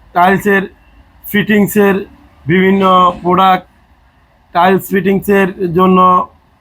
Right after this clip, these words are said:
টাইলস জয়েন্টের জন্য কাস্টার ইপক্সি, ইপক্সি পুটিং,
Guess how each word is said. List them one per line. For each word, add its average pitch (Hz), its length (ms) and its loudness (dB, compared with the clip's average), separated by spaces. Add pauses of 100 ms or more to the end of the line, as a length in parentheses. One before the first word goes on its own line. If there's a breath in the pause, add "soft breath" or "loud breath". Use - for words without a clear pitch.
(160)
টাইলস 175 320 -2
জয়েন্টের 185 440 0
জন্য 190 380 2
কাস্টার 185 400 0
ইপক্সি, 185 640 -2 (1080)
ইপক্সি 185 460 0
পুটিং, 185 560 0